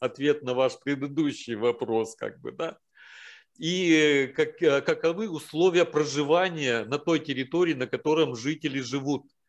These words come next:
Объяснение, что вот что-то здесь можно, можно сделать, а что-то нельзя сделать. Что-то логично и экономично, а что мало,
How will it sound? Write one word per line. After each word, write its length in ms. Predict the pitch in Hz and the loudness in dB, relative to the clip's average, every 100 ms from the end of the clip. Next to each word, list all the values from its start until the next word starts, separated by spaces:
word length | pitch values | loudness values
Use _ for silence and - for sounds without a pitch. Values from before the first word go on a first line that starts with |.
| _ _ _ _ - | _ _ _ _ -4
Объяснение, 1000 | 131 127 156 156 151 165 165 127 104 95 | -4 -4 -8 -8 -2 0 0 -2 -6 -6
что 420 | - 156 160 127 | -4 4 4 4
вот 440 | 131 135 - 127 | 0 -4 -6 -12
что-то 380 | - 170 175 170 | -4 -2 0 0
здесь 300 | 135 151 147 | -2 -4 -4
можно, 480 | 147 220 196 160 139 | 0 4 4 2 -6
можно 500 | 147 196 202 156 143 | -4 0 0 2 -2
сделать, 440 | 127 135 135 120 | -2 2 4 4
а 80 | 131 | 0
что-то 360 | - 185 180 156 | -2 -2 0 -2
нельзя 540 | 147 143 127 135 131 | -2 -6 0 0 0
сделать. 500 | 113 110 120 110 101 - - - | -2 -4 0 2 0 -8 -20 -20
Что-то 420 | - - 170 175 | -12 0 2 4
логично 600 | 156 160 156 196 170 156 | 4 2 0 -6 -6 0
и 140 | 156 151 | 4 4
экономично, 800 | 151 151 160 175 202 - 123 113 | 2 -2 -2 -2 -6 -6 -6 -4
а 120 | 139 | -2
что 200 | 131 170 | -2 0
мало, 540 | 156 160 170 165 147 | 2 2 2 4 2